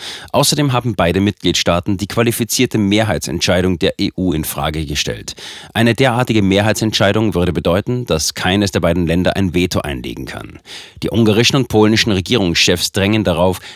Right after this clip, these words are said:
dass künftige Entscheidungen zur Migration einstimmig getroffen werden.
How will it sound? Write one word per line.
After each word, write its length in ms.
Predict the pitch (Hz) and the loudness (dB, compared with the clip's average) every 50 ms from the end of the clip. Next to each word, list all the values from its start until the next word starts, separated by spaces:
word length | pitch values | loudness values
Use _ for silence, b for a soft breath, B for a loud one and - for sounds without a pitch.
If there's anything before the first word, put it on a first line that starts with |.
| B B | B B
dass 180 | - 90 - - | -2 0 0 0
künftige 480 | - - 135 131 127 - - 113 101 | 0 0 0 0 0 0 0 0 2
Entscheidungen 580 | 95 101 98 - - 87 80 73 80 82 82 82 | 2 2 0 2 2 2 2 2 0 0 0 0
zur 140 | - - - | 0 2 2
Migration 560 | 104 101 - 104 104 - - - 107 98 104 - - | 2 2 2 0 -2 0 0 0 2 2 0 -2 -2
einstimmig 480 | 90 92 92 90 - - 104 101 95 | -2 -2 0 0 0 0 0 0 0
getroffen 460 | - 113 - - 76 65 - - 62 | -2 -4 -2 -2 -4 -4 -4 -10 -10
werden. 400 | - - - - - - - - | -12 -12 -12 -14 -16 -16 -18 -20